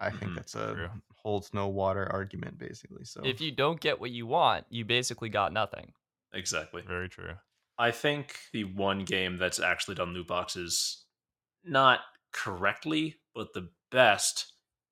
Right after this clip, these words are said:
Speaker 2: is Overwatch, where it's strictly cosmetics and you earn them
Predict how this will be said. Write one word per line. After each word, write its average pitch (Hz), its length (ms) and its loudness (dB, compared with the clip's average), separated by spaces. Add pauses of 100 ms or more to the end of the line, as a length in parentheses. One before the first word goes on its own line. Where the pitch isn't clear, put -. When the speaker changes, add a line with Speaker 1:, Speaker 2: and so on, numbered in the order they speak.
(160)
Speaker 2:
is 95 420 2
Overwatch, 78 680 -4 (460)
where 98 280 2
it's 87 140 0
strictly 113 520 2
cosmetics 95 1040 2
and 90 320 0
you 87 140 -4
earn 92 340 -4 (160)
them 92 460 -4